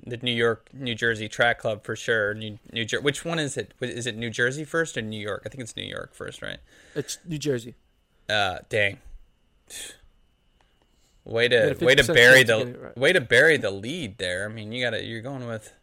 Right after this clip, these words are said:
Speaker 1: going with New Jersey ahead of New York. I mean, as far as state rankings go,
Speaker 2: <laughs>
Speaker 1: I think I would put New York ahead of New Jersey, but that's just me. Um,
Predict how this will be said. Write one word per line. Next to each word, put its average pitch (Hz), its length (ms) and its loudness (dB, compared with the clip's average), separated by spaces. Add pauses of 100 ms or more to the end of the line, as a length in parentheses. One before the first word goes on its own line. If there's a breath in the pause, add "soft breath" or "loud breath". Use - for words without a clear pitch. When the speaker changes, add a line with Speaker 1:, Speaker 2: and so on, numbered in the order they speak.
(600)
Speaker 1:
going - 200 -10
with 85 120 -12
New 104 120 -10
Jersey 110 560 -8
ahead 113 200 -4
of 107 80 -8
New 101 160 -14
York. 110 380 -6
I - 20 -10
mean, 104 160 -12
as 104 120 -14
far 139 160 0
as 127 100 0
state 117 360 0
rankings 101 480 -10
go, - 380 -4
Speaker 2:
<laughs> - 80 -4
Speaker 1:
I 113 60 -8
think 113 220 -4
I 107 80 2
would 98 140 -4
put - 200 -6
New 101 80 -14
York 101 340 -8
ahead - 320 -6
of - 120 -10
New 92 120 -16
Jersey, - 420 -14
but 104 140 -6
that's - 160 -6
just - 160 -12
me. 107 140 -12 (680 loud breath)
Um, 143 600 8